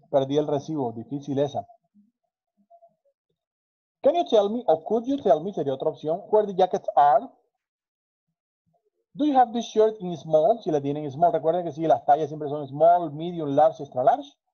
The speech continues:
Para aquellos que no lo habían reflexionado, por eso las tallas a veces son S, M, L y X L.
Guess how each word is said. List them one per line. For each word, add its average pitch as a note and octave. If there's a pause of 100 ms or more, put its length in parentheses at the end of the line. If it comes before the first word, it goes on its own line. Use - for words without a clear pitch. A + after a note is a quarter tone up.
(240)
Para D#3
aquellos G3
que A#3
no G#3
lo G#3
habían G3+
reflexionado, F3+
por D#3
eso E3
las E3
tallas D#3+ (120)
a -
veces C3+
son D3+
S, E3
M, E3+
L E3+
y D3
X C#3+
L. C3